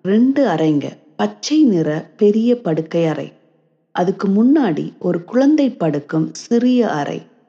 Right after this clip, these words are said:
அது வெள்ளை நிறத்துல இருந்தது.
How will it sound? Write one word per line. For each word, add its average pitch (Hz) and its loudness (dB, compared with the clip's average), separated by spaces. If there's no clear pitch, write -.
அது 180 -2
வெள்ளை 247 2
நிறத்துல 160 -2
இருந்தது. 143 -4